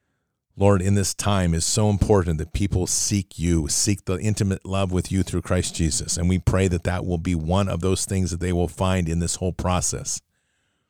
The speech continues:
And for that matter, everybody in the Patriot movement worldwide. We have to stay strong together. We have to quit being offered and tricked into accepting the trick, the tools of convenience and technology to make our life easier.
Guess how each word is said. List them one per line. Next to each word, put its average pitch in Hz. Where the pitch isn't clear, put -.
And 95
for 92
that 98
matter, 92
everybody 87
in 85
the 87
Patriot 87
movement 85
worldwide. 82
We 92
have 113
to 104
stay 104
strong 101
together. 82
We 110
have 101
to 104
quit -
being 101
offered 101
and 82
tricked -
into 98
accepting 92
the 90
trick, -
the 92
tools 117
of 85
convenience 90
and 78
technology 95
to 80
make 92
our 90
life 92
easier. 95